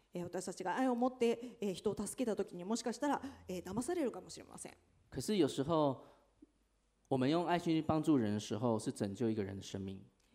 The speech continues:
Speaker 1: えー、私たちが愛を持って、えー、人を助けた時に、その人の命を助けられるかもしれません。
Speaker 2: 所以真的，弟兄姐妹，要-，我们在这种爱心的操练上，爱心的帮助上，真的要有智慧，而且要求上帝帮助我们，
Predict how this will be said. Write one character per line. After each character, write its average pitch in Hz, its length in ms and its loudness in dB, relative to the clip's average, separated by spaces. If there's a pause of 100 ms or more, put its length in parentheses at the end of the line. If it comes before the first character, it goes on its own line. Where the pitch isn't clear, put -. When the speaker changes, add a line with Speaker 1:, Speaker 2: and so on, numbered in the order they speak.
(160)
Speaker 1:
え 175 100 -10
ー、 - 20 -8
私 175 240 -10
た 170 100 -14
ち - 140 -16
が 196 220 -6
愛 196 160 -4
を 175 60 -6
持 208 140 -2
っ 233 40 0
て、 220 500 -4
え 180 380 -4
ー、 - 0 -
人 - 200 -4
を 185 80 -4 (200)
助 202 180 -4
け - 20 -8
た 175 120 -8
時 175 200 -10
に、 202 160 -8
そ 214 140 -10
の 208 60 -4
人 185 180 -10
の 175 80 -10
命 202 300 -6
を 208 60 -4
助 - 300 -8
け - 0 -
ら 302 120 -4
れ 294 80 -4
る 214 60 -6
か 135 80 -12
も 117 100 -18
し - 100 -14
れ - 60 -20
ま - 100 -20
せ - 100 -18
ん。 - 60 -20
Speaker 2:
所 - 160 0
以 160 100 6 (160)
真 170 160 2
的， 123 320 2 (320)
弟 160 100 -4
兄 147 160 2
姐 135 120 0
妹， 110 380 2
要-， 104 140 -4 (300)
我 123 80 2
们 127 220 4
在 175 160 4
这 165 140 4
种 110 280 2 (120)
爱 196 180 4
心 165 380 0
的 113 340 2 (360)
操 165 240 2
练 160 200 2
上， 135 280 2
爱 147 140 2
心 139 240 0
的 131 80 6
帮 135 240 0
助 135 160 -2
上， 127 360 -4
真 220 120 -2
的 208 80 2
要 180 140 -2
有 113 120 0
智 - 220 -4
慧， 113 300 0
而 120 60 -6
且 123 100 -4
要 120 100 0
求 113 160 -2
上 127 220 -4
帝 123 100 -4
帮 135 220 -2
助 135 160 0
我 98 80 -4
们， 90 120 -12